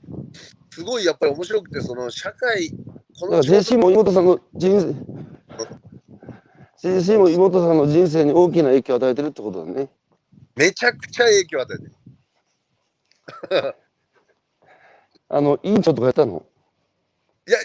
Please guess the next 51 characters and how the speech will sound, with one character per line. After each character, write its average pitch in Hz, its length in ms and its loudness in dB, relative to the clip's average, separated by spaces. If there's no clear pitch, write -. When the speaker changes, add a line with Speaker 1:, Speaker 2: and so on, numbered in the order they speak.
Speaker 1:
全 233 160 -2
然、 226 160 -4
全 185 160 -6
然。 160 160 -6
も 196 200 -8
う 175 40 -10
そ 220 240 -8
う 240 40 -12
い 233 40 -14
う 226 40 -12
の 202 60 -10
じ 175 60 -8
ゃ 156 60 -8
な 156 100 -8
く - 120 -20
て 139 120 -14
ね、 135 120 -10
俺 156 180 -8
は、 208 180 -4
あ 165 240 -8
の 160 100 -6
ー、 139 840 -8
そ - 220 -12
の 202 100 -8
当 233 300 -8
時 175 160 -14
は、 180 460 -4
だ 156 80 -10
か 139 120 -6
ら、 127 260 -6
か-、 190 220 -6
あ 165 140 -2
の、 160 240 -4
広 214 300 -4
島 226 180 -2
ジ 208 120 -8
ェ - 40 -4
ー 226 40 -4
シ 226 160 -4
ー - 20 -4
は 143 100 -2
幹 226 220 -4
事 143 80 -14
か 120 100 -6
ら 95 80 -8
始 95 180 -16
ま 98 100 -8
る 95 100 -16
ん 76 40 -20
だ 76 80 -14
ね。 139 120 -4